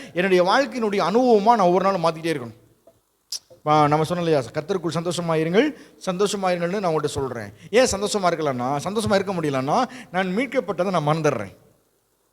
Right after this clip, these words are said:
இப்போ உங்களுக்கு புரியும் நினைக்கிறேன். நான் மீட்கப்பட்டதை நான் மறந்துடுறேன். நான் ரட்சிக்கப்பட்டதை ம-, நான் மறந்துடுறேன். நான் பாவ மன்னிப்பு பெற்றதை நான் மறந்துடுறேன்.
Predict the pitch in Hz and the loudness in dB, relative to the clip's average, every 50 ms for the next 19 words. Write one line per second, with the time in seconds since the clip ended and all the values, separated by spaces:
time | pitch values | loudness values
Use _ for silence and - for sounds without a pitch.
0 | _ _ - 151 156 180 180 170 160 151 147 175 180 170 156 135 117 107 101 90 | _ _ -10 -6 0 0 2 2 2 2 2 2 2 2 0 -2 -2 -2 -6 -8
1 | - - - - - - 175 175 185 226 320 - - 294 262 190 202 - 165 165 | -12 -18 -20 -16 -4 -2 0 2 2 0 0 2 2 2 2 2 4 2 4 4
2 | 208 311 349 - - - - _ - 139 160 165 160 160 160 180 185 170 151 135 | 4 2 0 -2 -8 -16 -20 _ -2 0 2 2 4 4 2 4 4 0 0 0
3 | 123 117 117 123 - - - _ _ _ _ _ - - 170 190 202 202 208 - | -2 -6 -10 -12 -16 -20 -20 _ _ _ _ _ -16 0 4 6 6 6 6 4
4 | - 302 - 311 262 185 196 175 196 247 240 202 190 185 190 180 170 165 180 196 | 2 -2 -2 -2 -2 -2 -2 -2 0 0 2 2 2 2 2 4 4 2 2 4
5 | 180 170 151 147 139 131 120 110 107 - - 165 - 190 202 - - 202 233 277 | 2 2 2 2 -2 -4 -6 -8 -12 -16 -20 -8 -2 -2 -2 0 2 2 4 4
6 | 294 285 269 254 240 240 180 202 175 160 196 165 190 220 247 226 202 180 170 180 | 4 4 4 4 2 2 -2 -6 -8 -8 -6 -4 -2 -2 0 0 0 2 2 2
7 | 196 196 185 180 160 151 151 151 143 135 120 104 | 2 4 2 2 2 2 0 -2 -2 -4 -6 -8